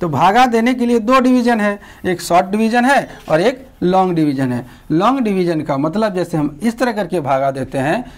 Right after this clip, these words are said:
इसको लॉन्ग डिवीजन कहते हैं, और यदि हम यहीं पर कटा देते हैं तो इसे हम कहते हैं शॉर्ट डिवीजन।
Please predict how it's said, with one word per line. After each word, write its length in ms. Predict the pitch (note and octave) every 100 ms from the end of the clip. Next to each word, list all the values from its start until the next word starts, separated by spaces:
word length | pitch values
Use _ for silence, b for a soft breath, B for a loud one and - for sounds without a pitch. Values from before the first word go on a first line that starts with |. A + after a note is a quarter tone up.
| B
इसको 220 | F3 - A3+
लॉन्ग 300 | B3 D4 C4+
डिवीजन 300 | B3 A3 F3+
कहते 260 | D#3 C#3
हैं, 180 | C3+ B2+ B
और 220 | B D#3+ F3
यदि 160 | F#3+
हम 140 | G#3+ G3
यहीं 280 | D3 A#3 C4+
पर 140 | A3+
कटा 280 | - C#3 C3+
देते 260 | C3 B2 C#3
हैं 260 | C3+ F#3+ A3+ B -
तो 60 | D3+
इसे 160 | D#3+
हम 140 | C#3+ C#3
कहते 300 | C3 A#2+ C#3+
हैं 220 | F3 C#4 - B -
शॉर्ट 280 | - A3 D3+
डिवीजन। 460 | B2+ B2 A#2 -